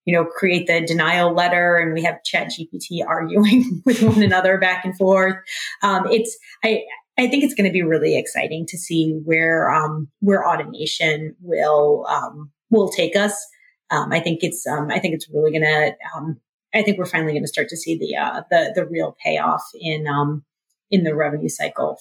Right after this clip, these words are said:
from, um, you know, from investments in, in A I, machine learning, natural language processing.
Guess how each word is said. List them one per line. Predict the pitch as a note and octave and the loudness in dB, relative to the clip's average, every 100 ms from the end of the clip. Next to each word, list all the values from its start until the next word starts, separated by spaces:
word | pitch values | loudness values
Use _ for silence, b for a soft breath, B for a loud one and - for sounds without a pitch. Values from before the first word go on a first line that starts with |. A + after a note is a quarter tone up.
| - | -8
from, | C#2 D2 | -6 -6
um, | D2+ G#2 A#2 - _ _ | -6 -6 -6 -10 _ _
you | F#3+ | -4
know, | D#3+ | -2
from | E3 D3+ | -2 -4
investments | - E3+ C#3+ - - D3 | -2 -2 0 -2 -8 -6
in, | D3+ D3 D3+ - | -4 -2 -4 -4
in | E3 D#3 D3+ - | -4 -4 -6 -4
A | E3+ D3+ | -2 0
I, | D#3 D3+ D3+ D3+ | 0 0 0 -2
machine | D#3+ - D#3 | -6 -8 -8
learning, | D#3+ D#3 D3+ D3+ D3+ | -6 -4 -4 -4 -6
natural | D3 D3 - | -8 -12 -16
language | - D3 - | -20 -20 -20
processing. | - - - - | -18 -14 -14 -14